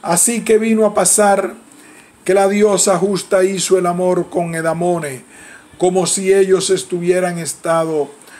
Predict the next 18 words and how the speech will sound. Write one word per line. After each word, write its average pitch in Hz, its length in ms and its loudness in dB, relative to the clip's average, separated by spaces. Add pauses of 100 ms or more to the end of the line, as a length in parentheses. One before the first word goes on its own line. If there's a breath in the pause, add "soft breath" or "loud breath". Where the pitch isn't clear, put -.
(760 loud breath)
despiertos, 143 1080 -4 (720 loud breath)
pero 185 240 2
comunicándose 190 1000 0
en 165 140 -6
sueños. 131 680 -4 (1000 loud breath)
Y 185 160 -2
desde 196 320 2
este 208 240 0
día, 202 480 2 (420 loud breath)
quien 190 240 0
quiera 208 380 2
hacer 196 280 0
el 196 100 2
amor 185 500 0
con 180 180 -4
alguien 180 480 -4
en 165 80 -10
sueños, 190 680 -2